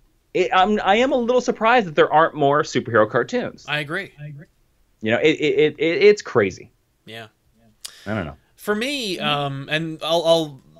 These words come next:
Speaker 2: this is my last point that I wanted to make about, uh, it, you know, animated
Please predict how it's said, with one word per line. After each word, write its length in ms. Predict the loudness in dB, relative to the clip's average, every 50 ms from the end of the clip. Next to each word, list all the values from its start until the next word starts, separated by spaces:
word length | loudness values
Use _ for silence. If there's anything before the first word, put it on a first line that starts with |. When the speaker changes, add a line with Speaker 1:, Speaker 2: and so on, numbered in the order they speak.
| _ -18
Speaker 2:
this 220 | -10 -8 -8 -8 -6
is 80 | -4
my 140 | -2 -2 -2
last 340 | -2 -2 -2 -2 -2 -4 -6
point 320 | -6 -4 -4 -4 -4 -6
that 100 | -8 -8
I 40 | -8
wanted 180 | -8 -8 -8 -10
to 60 | -10
make 180 | -10 -10 -10
about, 380 | -8 -6 -6 -6 -6 -6 -6 -6
uh, 340 | -6 -4 -4 -4 -6 -8 -10 -12 -14
it, 200 | -14 -14 -14 -14
you 160 | -12 -12 -10
know, 60 | -10 -8
animated 580 | -8 -8 -8 -8 -8 -8 -8 -10 -12 -14 -20